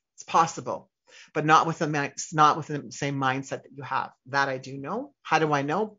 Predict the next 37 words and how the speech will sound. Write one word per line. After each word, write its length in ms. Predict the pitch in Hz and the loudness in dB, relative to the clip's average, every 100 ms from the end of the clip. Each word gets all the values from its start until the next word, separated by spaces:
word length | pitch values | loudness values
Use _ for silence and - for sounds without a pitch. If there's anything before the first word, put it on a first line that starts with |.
| - | 0
Been 180 | 190 | 2
there, 220 | 196 196 214 | 2 0 -2
done 320 | - 147 117 | -2 -2 -4
that. 240 | 87 - _ _ - - - - | -10 -14 _ _ -20 -20 -20 -18
So 180 | - 214 | 4 8
I'm 80 | 214 | 8
gonna 160 | 220 202 | 8 6
recap 460 | 247 - 226 196 - | 2 2 2 2 0
here 120 | 185 | -2
really 180 | 180 175 | -2 -4
quickly 400 | 175 208 175 - | -2 -2 0 0
as 240 | 147 147 | 0 0
we, 240 | 147 170 180 | -4 -6 -4
um, 340 | 147 139 135 139 _ _ _ _ _ _ - | -4 -4 -6 -12 _ _ _ _ _ _ 0
end 200 | 156 147 | 2 2
the 80 | 151 | 0
show. 400 | - 165 131 - _ _ - - - | 2 2 0 -6 _ _ -20 -20 -2
So 140 | - | 6
what 100 | 196 | 8
I 60 | 190 | 8
shared 340 | 196 269 302 | 8 6 6
today 380 | 254 180 165 165 | 4 2 4 4
was, 440 | 156 156 151 147 _ _ - 165 | 4 4 4 -2 _ _ -14 -4
uh, 460 | 160 147 139 135 131 - - _ | 2 2 2 0 -6 -10 -16 _
a 40 | - | -18
few 260 | 156 196 | -6 -4
things. 260 | 175 156 151 - _ - | -2 -2 -6 -12 _ -4
What 120 | 165 | 0
I'm 60 | 156 | 0
gonna 140 | 156 | 0
sh-, 280 | 151 - - | -4 -6 -8
wind 400 | 156 170 202 196 | 0 6 6 6
up, 220 | 170 - - _ | 2 0 -4 _
sorry, 260 | - 156 156 | -2 0 2
wind 380 | 170 202 208 196 | 6 6 4 4
up 180 | 170 - | 2 2
tonight 720 | - 180 - 175 175 156 | -2 -2 -8 -2 0 0